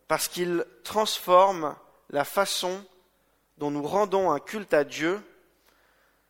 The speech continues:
il transforme la façon dont nous le célébrons et dont nous l'adorons. Et par Jésus-Christ, le message est clair,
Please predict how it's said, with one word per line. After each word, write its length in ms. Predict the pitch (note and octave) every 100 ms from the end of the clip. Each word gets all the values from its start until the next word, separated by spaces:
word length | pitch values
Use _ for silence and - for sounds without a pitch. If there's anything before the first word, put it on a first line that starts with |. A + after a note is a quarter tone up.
| _ _
il 160 | D3+ -
transforme 560 | - G#3+ - A3+ G#3
la 80 | D#3+
façon 340 | - F3+ - G#3
dont 160 | D#3
nous 140 | F3 A#3
le 60 |
célébrons 680 | - G#3+ F#3 F3 D3+ F#3+ A#3 - _ _ _ _ _ _ _
et 120 | D3
dont 120 | C#3+ D#3
nous 120 | E3+
l'adorons. 600 | G3+ F#3+ E3 D3 F#3 B3 - - - - - - - _ _ _ _ _ _ _ _ _ _ _ _ _ _ _ _ _ _ _ _ _ -
Et 120 | D3
par 300 | - A#3+ F#3+
Jésus-Christ, 760 | G3+ F#3 F#3+ - G#3 G#3+ -
le 100 | E3+
message 440 | E3+ E3+ - F#3 D3+
est 80 | D3
clair, 480 | F3 F3 F3+ F#3